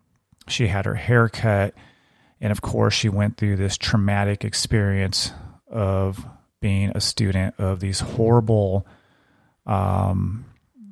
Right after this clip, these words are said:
you know, they're prisons, concentrations, concentration camps. These weren't,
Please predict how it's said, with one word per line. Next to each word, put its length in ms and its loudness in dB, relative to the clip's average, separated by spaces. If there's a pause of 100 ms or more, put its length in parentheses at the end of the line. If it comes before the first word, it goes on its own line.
(200)
you 60 -6
know, 180 -2
they're 160 -4
prisons, 960 4
concentrations, 880 0 (300)
concentration 640 2
camps. 300 0
These 160 2
weren't, 320 6